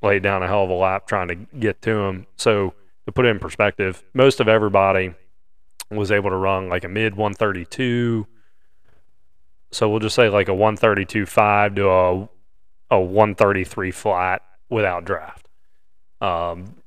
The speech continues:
if you were in the draft, you were running anywhere below a one thirty-two. Um,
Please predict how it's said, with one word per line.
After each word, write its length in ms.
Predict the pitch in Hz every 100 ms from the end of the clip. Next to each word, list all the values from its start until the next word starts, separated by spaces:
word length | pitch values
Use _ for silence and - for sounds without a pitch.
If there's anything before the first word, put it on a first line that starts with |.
| - - - - -
if 140 | -
you 100 | 104
were 120 | 92
in 100 | 120
the 80 | 131
draft, 460 | 113 120 120 113 -
you 120 | 107
were 160 | 95 95
running 580 | 98 101 101 95 95 - - - - - -
anywhere 320 | 113 107 104
below 380 | 98 95 110 104
a 40 | 101
one 200 | 104 95
thirty-two. 840 | 104 98 95 - 107 101 101 95 - - - -
Um, 680 | 90 87 87 87 87 87